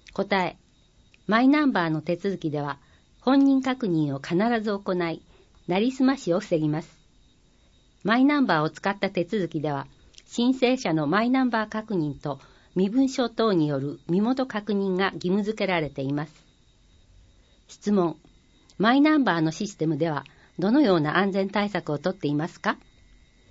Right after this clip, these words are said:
答え。システムにアクセスできるものを制限して、通信も暗号化しています。不正なアクセスが行われないよう、第三者機関、個人情報保護委員会が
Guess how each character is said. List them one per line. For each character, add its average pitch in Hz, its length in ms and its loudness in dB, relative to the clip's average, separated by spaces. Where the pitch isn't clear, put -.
答 190 280 2
え。 - 120 -4
シ 269 160 2
ス - 80 -12
テ 208 140 2
ム 170 100 4
に 156 240 2
ア 220 100 0
ク - 100 -12
セ 320 120 2
ス - 120 -6
で 151 140 -2
き 208 140 -2
る 190 80 4
も 156 160 4
の 196 140 4
を 160 40 2
制 165 240 2
限 170 220 0
し - 80 -14
て、 165 200 -6
通 247 180 0
信 220 320 -2
も 202 200 0
暗 220 240 2
号 214 160 2
化 196 100 -2
し 202 100 -12
て 180 120 -2
い 165 100 2
ま 160 140 0
す。 - 180 -20
不 - 120 -16
正 254 240 4
な 233 160 6
ア 226 60 4
ク - 60 -16
セ 151 120 0
ス - 140 -6
が 151 180 0
行 220 140 -2
わ 220 220 0
れ 202 120 -2
な 202 160 -2
い 175 100 -4
よ 143 240 -4
う、 - 40 -20
第 226 200 2
三 247 220 2
者 226 140 -2
機 - 160 -10
関、 160 240 -6
個 220 100 0
人 233 220 2
情 214 180 2
報 185 180 -2
保 180 140 2
護 208 160 0
委 208 60 0
員 196 180 -2
会 143 280 -12
が 190 220 2